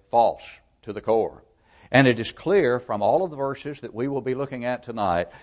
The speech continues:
that Paul's commands here had nothing to do with the culture of his time, and that what he legislates here is for all time to come in the Lord's church,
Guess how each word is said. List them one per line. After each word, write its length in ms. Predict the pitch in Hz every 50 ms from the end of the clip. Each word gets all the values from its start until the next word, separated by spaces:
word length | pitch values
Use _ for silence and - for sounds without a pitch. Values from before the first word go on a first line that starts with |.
| - - - _
that 200 | - 107 107 -
Paul's 420 | - - 131 160 180 190 202 - -
commands 800 | - - 147 139 131 143 151 156 147 123 107 92 85 - -
here 320 | - 101 90 80 78 76 78
had 240 | 92 113 117 101 110
nothing 360 | 117 143 180 185 - 170 143
to 80 | 127
do 280 | 110 120 123 123 120 117
with 180 | 113 110 107 -
the 80 | 107
culture 560 | - - - - 156 151 160 - - 135 120
of 140 | 113 104 90
his 240 | 113 117 110 98 -
time, 420 | - 123 113 104 92 78 73 57 - _ _ _ _ - - - - -
and 160 | 113 123 120
that 200 | 131 127 120 -
what 200 | 156 180 190 151
he 200 | 127 165 185 180
legislates 800 | 143 135 156 202 - - 151 120 - - 139 135 123 120 -
here 420 | - - 143 151 127 98 92 87 - - - _ _
is 240 | - 135 139 135 135
for 300 | - - 113 113 101 -
all 420 | - - 107 131 160 185 202 208
time 400 | 190 - - 165 160 160 156 151
to 80 | 143 139
come 560 | - - - 143 123 98 82 73 71 73 78 _ _ _ _ _ _ _ _ _
in 180 | - 127 131 120
the 100 | 120 117
Lord's 340 | 123 127 131 127 - -
church, 540 | - - 151 139 110 85 - - - - -